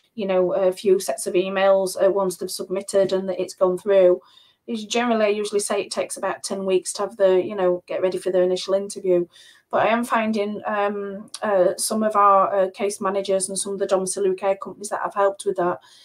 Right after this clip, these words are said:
they've been getting, um, contact from, uh, people at the C Q C a bit earlier than the ten weeks, and they've been asking them, um,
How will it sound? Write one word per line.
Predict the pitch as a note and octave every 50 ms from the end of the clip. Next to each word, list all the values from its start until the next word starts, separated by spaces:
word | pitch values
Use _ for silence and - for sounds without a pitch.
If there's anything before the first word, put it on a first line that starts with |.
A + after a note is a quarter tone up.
| - _ _ _
they've | - A3+ A#3 A#3 -
been | - A3+ A3 G#3+ A3
getting, | A3 G#3 - - G#3 G#3 G#3 G3+ F3+ -
um, | G#3 G#3 G3+ G3+ G#3
contact | - - A3 A3 G#3+ - G#3+ F#3 - - - - - -
from, | - - G#3+ G3+ G3 G3 G3 G3 F#3+ -
uh, | G#3
people | G3+ - G#3+ G#3+ - G3+
at | F3+ F#3
the | -
C | - A3 G#3
Q | - - G#3
C | G3+ - A3 G#3
a | G3+
bit | G#3+ - -
earlier | G#3+ A3 A3+ A#3 A#3+ A#3+
than | A#3+ A#3 A3+
the | A#3
ten | A3+ - A#3+ A#3+ A#3 A#3
weeks, | A#3+ B3+ C4 C4+ C4 _ - - - _ - - _ _ _ _
and | A#3 A3 A3 G#3+
they've | G#3 G#3+
been | A3 G#3 G#3+ G3+
asking | G#3 A3 G#3+ - - - A3 A3 G#3
them, | G#3 G#3 G3+ G3+ G3+ G#3 G#3 G#3 G#3+ A3+ - _ _ _ _ _ _ _ _ _ _ _ _ _ -
um, | - G3 G3 G3 G3+ G#3 G3+ G3+ G3+ G3 G3 F#3+ F3+ - -